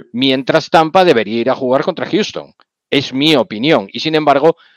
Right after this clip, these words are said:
eh, se ha puesto que el equipo, si gana Tampa, se va a tener que enfrentar a Baltimore, cuando, eh, Toronto lo va a hacer contra Houston. Es decir, Houston ha pasado de estar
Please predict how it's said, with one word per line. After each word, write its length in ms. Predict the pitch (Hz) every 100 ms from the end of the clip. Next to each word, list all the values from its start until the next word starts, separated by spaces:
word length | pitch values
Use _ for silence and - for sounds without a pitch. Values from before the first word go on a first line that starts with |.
| _ -
eh, 440 | 127 117 110 104
se 100 | -
ha 60 | 120
puesto 260 | 120 127
que 80 | 147
el 80 | 98
equipo, 320 | 87 113 120 -
si 160 | -
gana 260 | - 98 107
Tampa, 460 | - 120 123 151 -
se 200 | - 113
va 100 | 98
a 20 |
tener 220 | 101 107
que 60 | 107
enfrentar 340 | 101 101 95
a 60 | 95
Baltimore, 500 | 127 107 92 87 -
cuando, 340 | 98 92 98 - _ _ _
eh, 580 | 101 98 95 95 92 90 85 _ _
Toronto 400 | - 104 113 127
lo 100 | 131
va 80 | 110
a 20 |
hacer 160 | 104 104
contra 220 | 98 -
Houston. 380 | - 156 - 107
Es 60 |
decir, 260 | 120 120 127
Houston 320 | 143 151 165
ha 80 | 165
pasado 420 | 156 156 143 104 - - _
de 180 | _ 127
estar 460 | 113 - 165 113